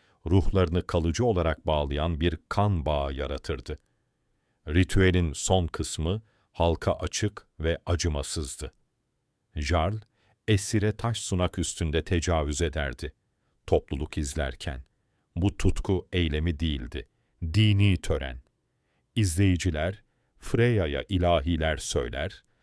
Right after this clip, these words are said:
kalkanlarını ritmik vurur, bal likörü içerdi. Bazı savaşçılar çevre toprağa meni dökerdi. Toprağı verimli kılıp iyi hasat sağladığına inanarak.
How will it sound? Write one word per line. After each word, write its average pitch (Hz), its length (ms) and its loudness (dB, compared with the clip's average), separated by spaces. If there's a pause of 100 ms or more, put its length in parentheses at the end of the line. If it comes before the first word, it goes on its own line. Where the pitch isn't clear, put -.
(180)
kalkanlarını 110 840 2
ritmik 95 480 0
vurur, 71 400 -6 (280)
bal 101 380 2
likörü 85 400 2
içerdi. 67 680 -4 (340)
Bazı 110 440 6
savaşçılar 107 840 0 (360)
çevre 107 400 4
toprağa 90 480 4
meni 80 380 2
dökerdi. 65 680 -6 (540)
Toprağı 78 520 2
verimli 76 420 0
kılıp 87 420 -6 (400)
iyi 101 200 6
hasat 85 460 -2
sağladığına 73 680 -2
inanarak. 65 640 -10